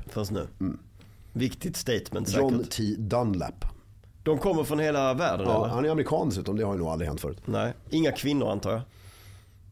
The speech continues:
Speaker 2: Som medlemmar, jo, absolut.
Speaker 1: Som medlemmar är det
Speaker 2: Inte,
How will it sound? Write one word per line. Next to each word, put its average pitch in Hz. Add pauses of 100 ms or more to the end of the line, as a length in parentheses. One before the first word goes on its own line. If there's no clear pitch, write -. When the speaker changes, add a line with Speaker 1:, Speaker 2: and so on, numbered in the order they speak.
(200)
Speaker 2:
Som 151
medlemmar, 160
jo, 80 (140)
absolut. -
Speaker 1:
Som 156
medlemmar 165
är 233
det - (100)
Speaker 2:
Inte, -